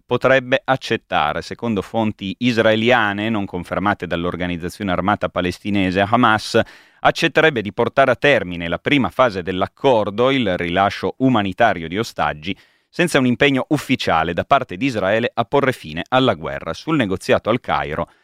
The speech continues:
pesa la reiterata volontà del governo israeliano di procedere ad un'invasione di Rafah tra una settimana se non ci sarà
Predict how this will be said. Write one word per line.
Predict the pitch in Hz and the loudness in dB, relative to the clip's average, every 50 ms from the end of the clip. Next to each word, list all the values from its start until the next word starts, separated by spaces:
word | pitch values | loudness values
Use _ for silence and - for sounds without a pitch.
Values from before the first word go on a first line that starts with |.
| _ _ _ _ _ | _ _ _ _ _
pesa | - 147 139 107 101 | 2 2 2 4 2
la | 92 90 | 0 0
reiterata | 90 117 156 165 139 - 131 117 131 135 - - 107 | 2 4 4 2 4 2 2 4 4 4 2 0 -4
volontà | 92 98 127 131 117 107 98 - 135 127 110 | -2 0 0 0 0 -2 0 2 2 2 2
del | 92 92 87 85 | 2 -2 -8 -6
governo | 80 95 87 107 117 113 104 98 | -6 -4 0 2 2 2 2 -2
israeliano | 92 90 92 95 101 101 107 113 120 110 95 | -4 -4 -2 -2 -2 0 2 2 2 0 -2
di | 85 87 | -4 -6
procedere | - - 107 98 - - - 170 151 113 87 90 82 82 | -4 -2 -2 -2 0 2 4 4 4 2 0 -4 -6 -6
ad | 80 76 | -8 -8
un'invasione | 80 82 85 85 82 82 85 80 87 98 95 92 90 87 85 85 - _ _ _ _ _ | -10 -10 -10 -8 -8 -8 -8 -6 -6 -4 -4 -4 -4 -4 -6 -8 -10 _ _ _ _ _
di | _ 87 101 110 120 | _ -6 2 4 4
Rafah | 120 127 139 143 143 - - 156 156 | 6 6 4 2 0 0 0 0 0
tra | - - 95 92 | 0 -2 -2 -2
una | 92 92 90 90 | -4 -4 -6 -8
settimana | - - 95 90 - - 127 135 139 139 147 151 139 | -8 -8 -10 -8 -4 -2 2 2 4 4 4 2 0
se | - - | -2 -4
non | 95 95 95 | -6 -6 -6
ci | 95 - 120 | -4 -4 -6
sarà | 113 - - 117 92 82 85 | -4 0 2 2 2 2 0